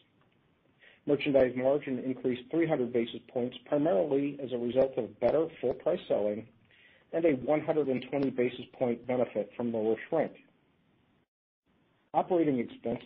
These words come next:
<clears throat> for the quarter was fifty-nine point five million dollars, or twenty-three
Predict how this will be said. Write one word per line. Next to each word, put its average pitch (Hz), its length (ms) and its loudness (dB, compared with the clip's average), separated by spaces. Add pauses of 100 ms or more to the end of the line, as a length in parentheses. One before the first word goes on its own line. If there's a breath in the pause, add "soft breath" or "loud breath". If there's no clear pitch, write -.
(120)
<clears throat> - 640 -2
for 151 80 4
the 135 80 4
quarter 135 400 2 (160)
was 131 120 -4 (140)
fifty-nine 151 640 0
point 120 180 -2 (120)
five 135 280 2
million 151 300 0
dollars, 98 380 0 (140)
or 135 140 -2 (120)
twenty-three 165 640 -4